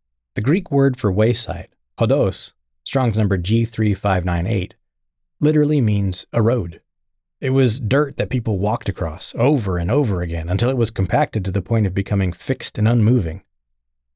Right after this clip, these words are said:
For the purpose of growing seeds, the wayside may as well have been concrete. When God's word landed on the wayside, there was nowhere for it to go.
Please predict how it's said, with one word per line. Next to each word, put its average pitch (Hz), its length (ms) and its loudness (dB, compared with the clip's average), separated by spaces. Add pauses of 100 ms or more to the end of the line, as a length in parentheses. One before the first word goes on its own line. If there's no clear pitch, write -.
(540)
For 143 100 0
the 127 80 2
purpose 165 320 -2
of 101 120 -2
growing 107 260 2
seeds, 117 540 -2 (420)
the 110 100 -2
wayside 160 520 0
may 117 260 2
as 123 80 2
well 117 120 4
have 107 80 2
been 95 160 0
concrete. - 560 -4 (920)
When 113 140 0
God's 147 280 2
word 127 220 4
landed 120 300 2
on 107 120 4
the 101 80 4
wayside, 92 640 0
there 113 120 -6
was 110 180 -2
nowhere 131 520 2
for 113 160 -2
it - 260 -4
to - 80 -6
go. 110 500 -4